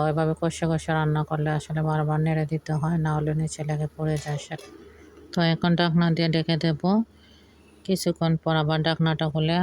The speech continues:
আবার নেড়ে দেব এবং নেড়ে দিলাম যাতে আবার নিচে না লাগে। তো সুন্দর করে আসলে এটা কষে কষে রান্না করব। দেখেন কিন্তু তেলটা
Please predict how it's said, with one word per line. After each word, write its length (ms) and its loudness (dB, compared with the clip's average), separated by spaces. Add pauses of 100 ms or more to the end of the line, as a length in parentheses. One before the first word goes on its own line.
(100)
আবার 260 0
নেড়ে 280 0
দেব 220 -6 (1300)
এবং 240 4
নেড়ে 360 4
দিলাম 340 2
যাতে 280 0
আবার 260 2
নিচে 300 0
না 180 0
লাগে। 340 0 (1400)
তো 140 -4
সুন্দর 360 2
করে 260 0
আসলে 400 0
এটা 220 -2
কষে 320 -2
কষে 320 -2
রান্না 300 0
করব। 240 -4 (1040)
দেখেন 360 0 (580)
কিন্তু 300 -2
তেলটা 400 0